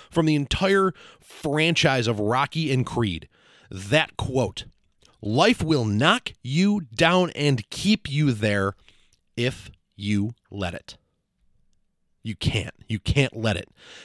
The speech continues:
You cannot sit there and just accept a beatdown for the entirety of your life, because if you do, the entirety of your life will not nearly be long enough.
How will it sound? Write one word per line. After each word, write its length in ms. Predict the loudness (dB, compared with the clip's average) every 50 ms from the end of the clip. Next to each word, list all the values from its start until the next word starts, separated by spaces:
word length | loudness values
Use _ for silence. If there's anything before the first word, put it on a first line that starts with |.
| -12
You 260 | -2 0 0 0 0
cannot 580 | 0 0 -2 -2 0 -2 -2 -2 -2 -2 -4 -6 -12 -20 -20 -20 -20 _
sit 380 | _ -4 -2 0 0 0 -2 0
there 160 | -2 -2 0
and 180 | 0 0 -2 0
just 200 | 0 -2 -2 -2
accept 720 | -6 -4 -2 -2 0 0 0 0 0 0 -2 -2 -6 -12 -16 _ -20 -20 _ _ _
a 80 | -4 -4
beatdown 720 | -4 -4 -4 _ -4 -4 -4 -4 -4 -4 -2 -2 -4 -8 -10 -16 _ _ _ _ _ _ _ _ _ _ _ _ _ _ _ _ _ _ _ _
for 240 | _ 0 2 2 2
the 120 | 2 0
entirety 520 | 0 -2 0 0 2 2 2 2 2 2 2
of 160 | 0 0 0
your 160 | 0 0 2
life, 280 | 2 0 0 -2 -2 -4
because 280 | -2 0 0 0 0
if 160 | -2 -4 0
you 180 | 2 2 2 2
do, 420 | 2 2 2 2 2 2 -2 -8 -14 _ _ _ _ _ _ _ _ _ _ _ _ _ _ _ _ _ _ _ _ _ _ _ _ _ _ -20 -20 _ -4
the 140 | -2 -2 0
entirety 400 | 0 0 0 2 2 4 2 2
of 140 | 2 2
your 100 | 2 2
life 260 | 2 2 0 0 0 0
will 80 | -2
not 140 | -2 -2 -2
nearly 220 | -2 -2 0 -2
be 120 | 0 -2 -2
long 220 | -2 -2 -2 -4
enough. 300 | -4 -6 -8 -10 -12 -18